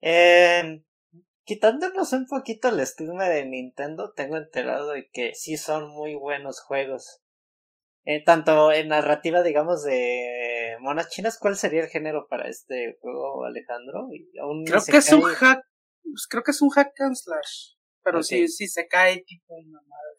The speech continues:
Speaker 1: Y se cae
Speaker 2: <laughs>
Speaker 1: ciencia ficción, ¿no? Digamos, algo así.
Speaker 2: Ajá, sí.
Speaker 1: Y digo, dicen que Bayonetta también está muy buena, pero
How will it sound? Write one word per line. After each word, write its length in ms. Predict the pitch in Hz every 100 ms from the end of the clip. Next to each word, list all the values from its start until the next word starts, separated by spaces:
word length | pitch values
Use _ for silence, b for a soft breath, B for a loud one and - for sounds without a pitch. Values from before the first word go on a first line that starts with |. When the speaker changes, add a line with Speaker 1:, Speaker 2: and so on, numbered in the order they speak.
| _ - _
Speaker 1:
Y 140 | 170
se 180 | 160 180
cae 380 | 175 202 240 247
Speaker 2:
<laughs> 200 | 247 220
Speaker 1:
ciencia 360 | - 202 208 208
ficción, 420 | 151 - 156 143
¿no? 140 | 139
Digamos, 420 | 131 131 131 123
algo 180 | 143 135
así. 180 | 202 208
Speaker 2:
Ajá, 260 | 214 220 - _ _ _ _
sí. 400 | _ 190 170 - _ _
Speaker 1:
Y 180 | 165
digo, 840 | 160 175 175 170 160 160 156 143 135 _
dicen 300 | _ 165 226
que 80 | 214
Bayonetta 500 | 156 139 139 151 185
también 240 | 170 143 151
está 260 | - 165
muy 140 | 160 160
buena, 360 | 147 147 165 165
pero 640 | 135 123 120 123 107